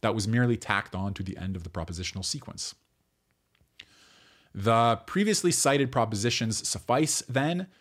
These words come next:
to demonstrate that the is derives its meaning each time from the being that is respectively represented, addressed, and articulated in the proposition. The soldier is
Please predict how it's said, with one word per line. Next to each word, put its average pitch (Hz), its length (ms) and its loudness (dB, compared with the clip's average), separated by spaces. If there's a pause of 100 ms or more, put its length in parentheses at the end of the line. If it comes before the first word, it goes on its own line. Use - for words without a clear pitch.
(140)
to - 100 -6
demonstrate 135 600 2
that 107 160 0
the 92 180 -8
is 127 320 2
derives 101 360 2
its - 140 -8
meaning 104 320 0
each 147 220 -4
time 110 260 0
from 107 160 -6
the 92 60 -4
being 98 260 -2
that 90 140 -4
is 85 260 -6
respectively 87 640 -6
represented, 110 640 -8
addressed, 85 380 -4
and 85 80 -8
articulated 90 440 -6
in 87 60 -6
the 82 60 -8
proposition. 110 440 -8
The 87 80 -10
soldier 85 480 -8
is 120 520 -2